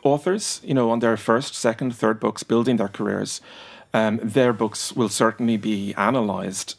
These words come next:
and sent through sensitivity readers to make sure there is nothing in there that can possibly offend anybody. And, uh, you know,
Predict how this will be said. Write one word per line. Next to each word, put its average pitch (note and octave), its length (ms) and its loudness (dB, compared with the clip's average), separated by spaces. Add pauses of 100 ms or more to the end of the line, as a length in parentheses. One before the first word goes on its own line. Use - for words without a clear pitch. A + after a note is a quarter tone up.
and G2+ 300 -2
sent G2+ 300 -2
through G#2+ 300 -2
sensitivity G2 520 -4
readers G2 320 -6
to - 100 -6
make G2+ 140 0
sure G2+ 260 0 (280)
there G#2 120 0
is G2+ 140 -2
nothing A2 380 2
in G2+ 160 0
there G2+ 300 -4 (360)
that G#2+ 160 -2
can G2+ 140 -6
possibly G#2+ 480 -2
offend G2+ 360 -4
anybody. G2+ 520 -2 (600)
And, A#2 480 2 (160)
uh, - 60 -2
you B2+ 160 0
know, A2+ 320 0